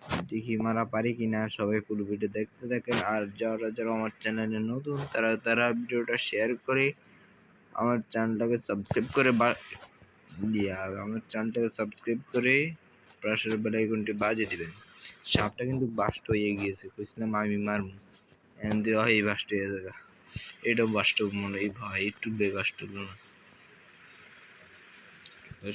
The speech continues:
সমস্যা নেই, আপনারা ফুল ভিডিও দেখেন কিভাবে আমি বাস্ট করি এই সাপগুলারে।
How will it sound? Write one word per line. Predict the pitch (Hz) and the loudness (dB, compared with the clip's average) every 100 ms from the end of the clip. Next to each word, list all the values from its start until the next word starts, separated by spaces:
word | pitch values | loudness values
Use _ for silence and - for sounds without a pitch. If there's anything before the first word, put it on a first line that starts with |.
| - | 0
সমস্যা | 107 101 117 - 123 | 0 2 0 2 4
নেই, | 120 117 | 6 6
আপনারা | 117 120 113 | 4 0 -2
ফুল | - 113 107 | -2 -6 -4
ভিডিও | 113 113 | 0 2
দেখেন | 107 104 107 107 - - - - - - - | 2 2 0 -2 -2 -2 -14 -14 -14 -20 -2
কিভাবে | 113 107 104 107 | 0 2 2 0
আমি | 104 101 | 0 0
বাস্ট | 101 98 - | -2 -2 -8
করি | 101 98 | -6 -4
এই | 98 | 0
সাপগুলারে। | - 95 95 98 101 95 | 0 -2 -8 -4 -2 -2